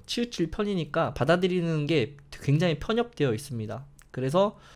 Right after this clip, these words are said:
받아들이는 게 빠르고 외골수적이긴 한데, 어, 눈치도 빠르고 판단도 이렇게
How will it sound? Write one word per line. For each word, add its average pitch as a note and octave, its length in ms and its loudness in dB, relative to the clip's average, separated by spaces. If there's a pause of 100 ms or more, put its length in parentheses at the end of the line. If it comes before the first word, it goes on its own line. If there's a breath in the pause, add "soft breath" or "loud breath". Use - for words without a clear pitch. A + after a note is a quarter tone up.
(160)
받아들이는 A3 500 6
게 - 180 0
빠르고 C4+ 600 8
외골수적이긴 E3 840 4
한데, E3 520 0 (300 soft breath)
어, A#2 80 -8
눈치도 E3+ 400 2
빠르고 F3+ 320 4
판단도 G3+ 520 2
이렇게 B2 840 0